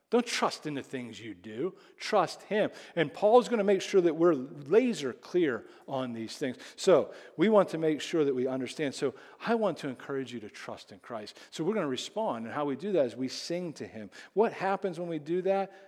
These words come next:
Well, he receives more glory. Unless our sin is taken away, our new life with God cannot begin. This is simply the gospel. God is good. Man is broken. Christ died for sinners. Trust in Jesus.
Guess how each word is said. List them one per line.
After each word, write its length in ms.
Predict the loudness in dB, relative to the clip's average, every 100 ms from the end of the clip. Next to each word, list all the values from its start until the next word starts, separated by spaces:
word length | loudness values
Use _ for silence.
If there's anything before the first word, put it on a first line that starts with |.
| -20 _
Well, 320 | -6 -4 -4 -6
he 180 | -6 -4
receives 600 | -4 -8 -8 -8 -10 -14
more 340 | -14 -12 -14 _ _
glory. 480 | -16 -14 -14 -16 -20 _ _ _ _ -8
Unless 320 | 2 4 4
our 80 | 0
sin 240 | 0 -4
is 120 | -6 -4
taken 340 | -4 -4 -6
away, 240 | -2 0
our 180 | 0 -4
new 260 | -4 -2 -2
life 400 | -2 -2 -4 -6
with 160 | -14
God 300 | -12 -14 -14
cannot 440 | -18 -16 -16 -16 -18
begin. 460 | -20 -18 -18 -18 _ -20 _ -8
This 260 | -6 -6
is 120 | -8
simply 400 | -8 -10 -8 -10
the 100 | -10
gospel. 560 | -10 -12 -12 -16 -18 -20 -20 _ -10
God 260 | -6 -4
is 160 | -4 -6
good. 400 | -8 -8 -8 -14 _ _
Man 320 | -12 -10 -10 -10
is 120 | -14
broken. 600 | -12 -10 -10 -12 -18 -20 _ _
Christ 400 | -14 -10 -10 -12
died 280 | -14 -16 -16
for 120 | -20
sinners. 400 | -18 -18 -18 -20 -20 _
Trust 420 | -14 -14 -14 -20
in 120 | -20 -20
Jesus. 560 | -20 -20 -20 _ -20